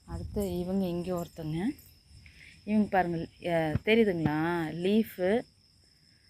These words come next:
அந்த ஸ்டெம்ஸ் எல்லாம் கலரு எப்படி இருக்கு பார்த்தீங்களா? இது ஆனியன் பிங்க்குன்னு சொல்லுவேன். இங்க பாருங்க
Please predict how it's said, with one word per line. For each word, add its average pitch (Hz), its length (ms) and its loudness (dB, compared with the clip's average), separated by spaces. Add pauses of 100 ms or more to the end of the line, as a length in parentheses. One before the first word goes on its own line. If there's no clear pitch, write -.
(140)
அந்த 180 400 -2
ஸ்டெம்ஸ் 226 320 2
எல்லாம் 185 280 -6
கலரு 190 260 0
எப்படி 175 200 -2
இருக்கு 165 220 -10
பார்த்தீங்களா? 160 440 -4
இது 170 120 -2
ஆனியன் 196 460 2
பிங்க்குன்னு 165 440 -8
சொல்லுவேன். 160 400 -6 (540)
இங்க - 160 -20
பாருங்க 160 300 -10